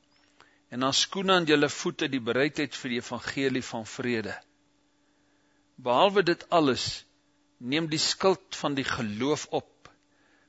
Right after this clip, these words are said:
waarmee julle al die vurige pyle van die bose sal kan uitblus. En neem aan die helm van verlossing en die swaard van die Gees, dit is die woord van God,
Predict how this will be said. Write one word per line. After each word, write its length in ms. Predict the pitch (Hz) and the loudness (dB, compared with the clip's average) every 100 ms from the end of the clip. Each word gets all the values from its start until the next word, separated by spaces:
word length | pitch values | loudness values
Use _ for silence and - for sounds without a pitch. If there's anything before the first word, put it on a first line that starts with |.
| _ | _
waarmee 400 | 117 135 143 147 | -4 -2 0 4
julle 200 | 151 147 - | 4 4 4
al 300 | 180 196 190 160 | 6 6 4 -4
die 120 | 170 | -8
vurige 500 | - 165 160 - 139 _ | -6 -4 -2 -4 -8 _
pyle 260 | 156 151 147 | 0 2 2
van 280 | - 143 127 110 | 0 -4 -4 -4
die 120 | 117 | -6
bose 460 | 87 104 135 - 123 | -6 -4 -2 -2 -4
sal 160 | 123 | -6
kan 200 | - 117 | -6 -6
uitblus. 680 | 127 101 117 104 - - - _ _ _ _ _ _ - - _ - _ - | -6 -6 -6 -6 -8 -12 -16 _ _ _ _ _ _ -20 -20 _ -20 _ -8
En 140 | 123 139 | -4 2
neem 180 | 185 170 | 2 4
aan 260 | 202 196 | 4 4
die 100 | 165 135 101 | 0 -4 0
helm 400 | 135 175 185 170 | 6 6 6 2
van 240 | - 151 | -2 -2
verlossing 720 | - 123 113 143 156 - 151 | -2 -4 0 0 0 0 0
en 80 | 127 | 0
die 120 | 117 113 | 0 -2
swaard 580 | - 151 160 156 139 | 2 6 6 4 0
van 160 | - 143 | -8 -6
die 120 | 131 - | -6 -4
Gees, 640 | - 143 107 - - - _ _ _ _ _ _ - | -2 0 -2 -6 -10 -14 _ _ _ _ _ _ -12
dit 220 | 120 135 | -6 -6
is 80 | 120 | -4
die 120 | 117 | -4
woord 280 | 123 147 - | 0 -2 -2
van 100 | 143 | -8
God, 540 | 123 - 139 - - | -8 -6 -8 -8 -20